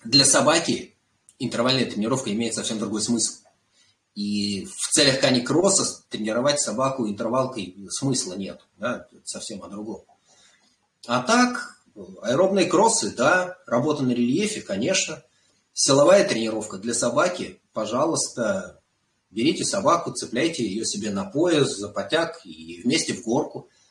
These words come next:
Да, хорошая силовая работа, и собаке она тоже будет полезна. Даже если вы не собираетесь соревноваться, но собака, так же как человек, должна быть физически активной, и добавление силовой работы — это однозначный плюс.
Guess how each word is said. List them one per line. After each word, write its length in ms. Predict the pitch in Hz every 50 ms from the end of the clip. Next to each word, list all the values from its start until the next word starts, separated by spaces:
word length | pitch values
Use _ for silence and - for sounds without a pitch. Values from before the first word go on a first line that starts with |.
| _ _ _ _ _ _ _ _ _ _ _ _ _
Да, 260 | - 85 - 120 135
хорошая 440 | 143 - 120 110 127 151 - - 117
силовая 460 | - - - 98 98 98 110 120 135
работа, 400 | 131 120 - - 165 190 185 -
и 320 | 117 98 90 87 85 82 -
собаке 400 | - - - - 110 107 - 147
она 140 | 139 139 135
тоже 220 | - 151 135 135
будет 260 | 127 143 139 127 -
полезна. 340 | 156 160 170 - - - - _ _ _ _ _ _ _ _ _ _ _ _ _ _ _ _ _
Даже 240 | 113 120 151 165 196
если 240 | 196 175 - 170
вы 100 | 160 156
не 80 | 151 147
собираетесь 580 | - 160 143 143 143 139 135 135 - 123 - -
соревноваться, 720 | - 139 135 127 127 127 127 165 202 208 - - 156 131
но 800 | 117 113 110 110 110 107 104 107 107 104 104 104 101 101 98 101 104 -
собака, 400 | - - 117 120 139 165 - -
так 160 | - 123 127 135
же 80 | 123
как 180 | - 131 - -
человек, 580 | - 120 110 107 107 120 151 160 - - _ _ _ _ _ _ _ _ _
должна 360 | - 113 117 117 120 131 143 151
быть 140 | 147 139
физически 460 | - 113 110 120 120 120 - - - 123
активной, 560 | 104 - - - 151 175 180 208 196 180 160
и 240 | 120 101 104 107 101
добавление 520 | - 104 117 117 120 123 123 123 120 113
силовой 380 | - - 117 110 113 110 107 104
работы — 380 | 107 101 - 147 - - - -
это 180 | - - - -
однозначный 520 | - - - - - 117 120 - - -
плюс. 420 | - - - - - - - _